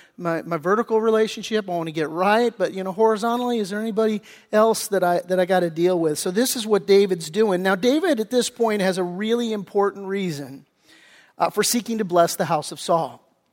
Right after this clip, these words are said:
Because, and, and we see it there in verse one, he says, "Is there anyone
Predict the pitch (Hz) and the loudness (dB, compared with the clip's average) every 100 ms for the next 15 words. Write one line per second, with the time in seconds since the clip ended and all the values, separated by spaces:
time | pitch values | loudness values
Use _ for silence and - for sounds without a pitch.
0 | _ _ - - - - _ 247 302 285 | _ _ -20 -20 -20 -20 _ 6 10 10
1 | 214 - - - 247 254 254 254 247 240 | 8 -6 -20 8 8 10 4 2 2 4
2 | 233 392 - 269 240 214 220 214 254 233 | 6 6 8 8 8 6 4 4 4 4
3 | 202 202 226 190 202 190 226 254 320 349 | 4 4 4 4 2 6 8 8 6 4
4 | 330 311 302 294 277 | 4 6 6 6 2